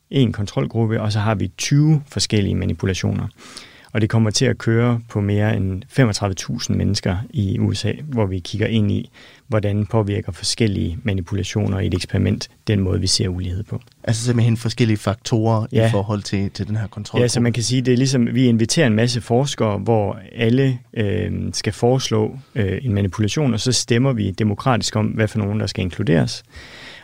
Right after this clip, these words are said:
Speaker 1: Og så ser vi simpelthen, det er ligesom sådan et hestevæddeløb, kan du sige, ikke? Hvor du ser, jamen, hvad er det så for en, der performer bedst her? Hvad
Speaker 2: Mm.
Speaker 1: er det for en, der vinder over de andre?
Speaker 2: Det
Speaker 1: Øh.
Speaker 2: bliver, det bliver spændende.
Speaker 1: Ja,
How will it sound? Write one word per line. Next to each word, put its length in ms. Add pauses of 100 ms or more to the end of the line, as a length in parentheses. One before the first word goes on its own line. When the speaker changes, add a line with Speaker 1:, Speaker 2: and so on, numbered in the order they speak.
Speaker 1:
Og 120
så 120
ser 280
vi 140
simpelthen, 460 (140)
det 100
er 40
ligesom 260
sådan 160
et 80
hestevæddeløb, 680
kan 120
du 40
sige, 300
ikke? 120
Hvor 160
du 60
ser, 200
jamen, 260
hvad 180
er 100
det 100
så 140
for 120
en, 320 (460)
der 80
performer 500
bedst 360
her? 260 (160)
Hvad 120
Speaker 2:
Mm. 40
Speaker 1:
er 40
det 80
for 100
en, 200
der 80
vinder 280
over 180
de 160
andre? 280 (640)
Speaker 2:
Det 40
Speaker 1:
Øh. 60
Speaker 2:
bliver, 360 (200)
det 80
bliver 140
spændende. 420 (120)
Speaker 1:
Ja, 160